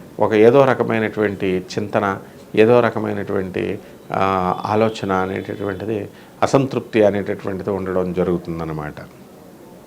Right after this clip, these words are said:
కాబట్టి ఈ యొక్క, ఆ, ధనుస్సు రాశి వారు ప్రమోషన్స్ కోసం ఎదురు చూస్తున్నటువంటి వాళ్ళు ఎవరైతే ఉన్నారో అటువంటి వాళ్ళకి ప్రమోషన్స్ అనేటటువంటివి ఎంతవరకు వచ్చినాయి,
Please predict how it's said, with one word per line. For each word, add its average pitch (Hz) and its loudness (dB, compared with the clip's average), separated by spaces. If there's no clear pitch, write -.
కాబట్టి 123 6
ఈ 120 2
యొక్క, 139 8
ఆ, 95 2
ధనుస్సు 156 6
రాశి 143 6
వారు 113 2
ప్రమోషన్స్ 151 6
కోసం 127 2
ఎదురు 113 4
చూస్తున్నటువంటి 104 -6
వాళ్ళు 92 -2
ఎవరైతే 101 0
ఉన్నారో 104 -4
అటువంటి 120 2
వాళ్ళకి 104 2
ప్రమోషన్స్ 104 -2
అనేటటువంటివి 95 -4
ఎంతవరకు 95 -2
వచ్చినాయి, 156 0